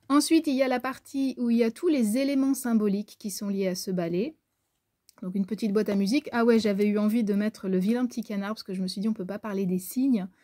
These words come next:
sans faire une petite allusion au vilain petit canard. Donc là, ce sont les éléments symboliques, le lac, les cygnes, la forêt,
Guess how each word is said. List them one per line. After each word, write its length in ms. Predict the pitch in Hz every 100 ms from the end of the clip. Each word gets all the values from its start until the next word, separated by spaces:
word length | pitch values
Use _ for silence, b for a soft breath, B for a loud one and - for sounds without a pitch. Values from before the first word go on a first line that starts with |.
| b b b
sans 200 | - 269
faire 180 | 254 247
une 100 | 220
petite 300 | 226 - 220
allusion 360 | 196 196 202 196
au 20 |
vilain 280 | 185 180 180
petit 120 | -
canard. 440 | 175 175 185 233
Donc 180 | 196 190
là, 100 | 202
ce 160 | - 202
sont 220 | - 170
les 240 | 170 180
éléments 280 | 175 180 180
symboliques, 680 | 185 180 170 170 190 190 185
le 100 | 175
lac, 380 | 170 202 - -
les 160 | 175
cygnes, 560 | 170 - 185 196 214 170 - _ -
la 140 | 190
forêt, 560 | 190 202 185 180 202